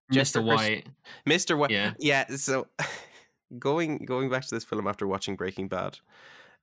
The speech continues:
Speaker 1: um, <laughs> to just to draw the comparison, I don't know why. Whenever I heard Mister White, I just thought of Walter White.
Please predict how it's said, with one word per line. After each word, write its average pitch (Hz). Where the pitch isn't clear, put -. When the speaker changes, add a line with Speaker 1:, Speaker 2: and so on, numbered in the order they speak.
Speaker 1:
um, 101
<laughs> -
to -
just -
to 113
draw 104
the 95
comparison, 90
I 85
don't 92
know 82
why. 92
Whenever 95
I -
heard 95
Mister 95
White, 90
I 82
just 85
thought 82
of 85
Walter 82
White. 85